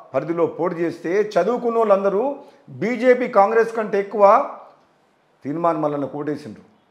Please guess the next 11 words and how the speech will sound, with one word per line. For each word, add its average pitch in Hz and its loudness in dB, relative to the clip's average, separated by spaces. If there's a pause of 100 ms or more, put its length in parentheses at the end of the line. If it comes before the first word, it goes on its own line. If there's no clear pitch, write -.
(280)
అంటే 123 -4
దాని 165 0
అర్థం 175 0
ఏంది? 202 -6 (320)
కేసీఆర్కి 226 6
వ్యతిరేకంగా 233 4
పోరాటం 226 2
చేసే 220 4
వాళ్ళనే 226 4
తెలంగాణ 220 -2
ప్రజలు 202 -2